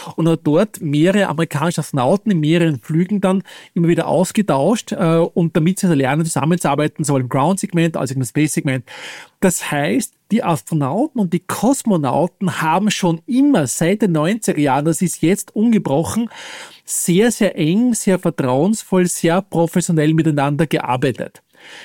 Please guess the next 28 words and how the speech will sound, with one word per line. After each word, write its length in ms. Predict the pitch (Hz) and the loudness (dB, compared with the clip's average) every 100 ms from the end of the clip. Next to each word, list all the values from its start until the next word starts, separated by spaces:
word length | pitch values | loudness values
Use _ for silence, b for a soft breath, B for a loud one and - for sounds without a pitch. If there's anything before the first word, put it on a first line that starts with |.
| B - | B -2
Ähm, 540 | 147 147 147 175 220 | 0 2 0 -2 -2
das 180 | 202 170 | 0 2
heißt, 420 | 170 180 - - - 302 220 | 2 2 0 -10 -10 -8 -4
gerade 260 | 165 180 214 | 0 2 2
in 140 | 190 | 0
Zeiten, 500 | - 143 185 - 185 | 0 0 -2 -2 -2
wie 80 | 170 | 2
der 140 | 165 | 2
Ukraine-Krieg, 840 | 151 - 160 220 214 - 160 156 - | 2 0 0 2 0 2 0 0 -6
äh, 20 | |
aktuell 640 | - 151 139 - 156 143 | -2 -2 -2 -2 0 0
geworden 480 | 165 170 131 127 139 | 2 0 2 0 0
ist, 300 | 160 202 - | 0 0 -2
war 120 | 156 | -2
das 220 | 147 156 - | 0 -2 0
so 80 | |
das, 200 | 175 151 | -2 -2
das 260 | - 156 - | -2 -4 -2
letzte, 600 | 147 180 - - 214 202 B - | 0 0 -2 0 2 2 B -2
eines 240 | 185 196 | 0 0
der 100 | 185 | 0
letzten 640 | 156 180 - - 214 208 190 B B _ - | 2 0 -2 -2 0 0 -2 B B _ 0
bis 180 | 214 - | 0 2
zum 160 | 190 | -4
Zerreißen 580 | - 170 139 156 190 196 | -2 -2 0 0 0 0
gespannten 580 | 175 - 135 165 - 185 | -2 -2 -2 -2 -4 -4
Verbindungsglieder 1200 | - - 208 262 226 165 - - 170 170 202 208 | -4 0 2 2 2 0 -4 -4 0 2 2 2
zwischen 640 | - - 196 - 208 202 | 0 -2 -2 0 -2 -2